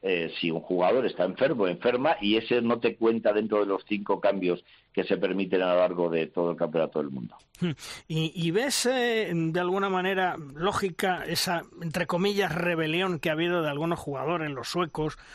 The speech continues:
Speaker 2: eh, mismamente algún danés, que han protestado, que dicen que esto es increíble, que no se les deje, eh, bueno, pues lógicamente pe-, que pidan autógrafos los aficionados, todo esto?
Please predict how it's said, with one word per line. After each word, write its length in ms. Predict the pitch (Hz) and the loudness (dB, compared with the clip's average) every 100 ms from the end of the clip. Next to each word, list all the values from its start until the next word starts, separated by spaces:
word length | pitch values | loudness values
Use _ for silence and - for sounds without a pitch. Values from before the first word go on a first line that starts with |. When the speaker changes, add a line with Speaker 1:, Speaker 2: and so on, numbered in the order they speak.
| - - | -20 -16
Speaker 2:
eh, 260 | 139 135 131 | -8 -4 -4
mismamente 500 | 139 143 147 156 135 | -2 -2 0 -2 -2
algún 260 | 147 143 156 | -2 0 -2
danés, 420 | 139 156 175 175 | 0 0 0 -2
que 120 | - | -2
han 140 | 147 147 | -4 -4
protestado, 640 | 147 131 120 - 175 165 | -6 -6 -6 0 0 0
que 100 | 139 | -4
dicen 300 | 143 - 147 | -6 -4 -6
que 100 | 131 | -6
esto 160 | - 147 | -6 -6
es 80 | - | -6
increíble, 640 | 139 127 131 185 170 156 | -8 -8 -2 0 0 -2
que 80 | 143 | -2
no 100 | 147 | -4
se 120 | 160 | -4
les 200 | 139 131 | -4 -2
deje, 380 | 156 - 147 131 - - - - | -4 -2 -6 -6 -14 -20 -16 -8
eh, 160 | 139 | -6
bueno, 240 | 135 147 151 | -6 -8 -8
pues 200 | 151 151 | -6 -6
lógicamente 1300 | 131 139 143 143 135 151 143 139 135 131 131 127 120 | -6 -4 -4 -4 -4 -4 -2 -4 -6 -6 -6 -8 -4
pe-, 240 | 151 139 | -4 -2
que 120 | 139 | -4
pidan 280 | 139 160 147 | -4 -2 -2
autógrafos 480 | 135 127 160 139 147 | -4 -2 -4 -2 -4
los 160 | 143 147 | -4 -4
aficionados, 580 | 143 135 147 175 170 | -6 -6 0 0 0
todo 160 | - 156 | 0 0
esto? 240 | 170 160 | 0 -2